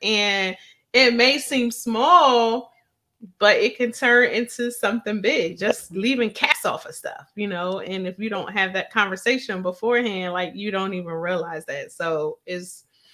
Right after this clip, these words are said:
and I had to work through that 'cause I'm telling you, like, that was a really big issue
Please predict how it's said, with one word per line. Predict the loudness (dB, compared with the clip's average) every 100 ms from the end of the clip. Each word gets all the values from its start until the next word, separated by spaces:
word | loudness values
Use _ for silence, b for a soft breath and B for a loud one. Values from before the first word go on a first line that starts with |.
| b b -2
and | 4
I | 6
had | 8 6
to | 10
work | 8 8 2
through | 2
that | 4 2 0
'cause | -2
I'm | -2 -2
telling | 4 4 4
you, | 2
like, | 4 4 4
that | 6 6
was | 2 0
a | 0 0
really | -2 -2 0 -4
big | -2 -2 -2 -4
issue | -8 -8 -8 -10 -12